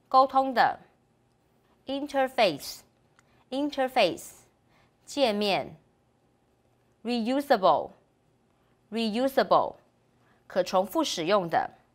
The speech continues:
App，app，应用程式。Solar panel，solar panel，太阳能板。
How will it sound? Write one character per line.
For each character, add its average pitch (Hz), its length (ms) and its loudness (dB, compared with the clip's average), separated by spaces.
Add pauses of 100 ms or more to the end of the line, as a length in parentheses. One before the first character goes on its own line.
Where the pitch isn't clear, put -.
(920)
App，app， - 1900 2 (1700)
应 277 160 -2
用 233 180 2
程 165 240 -6
式。 170 360 -8 (920)
Solar 277 520 4
panel，solar 247 1900 -2
panel， 233 480 -2 (760)
太 - 180 -6
阳 202 180 0
能 165 180 -4
板。 165 260 0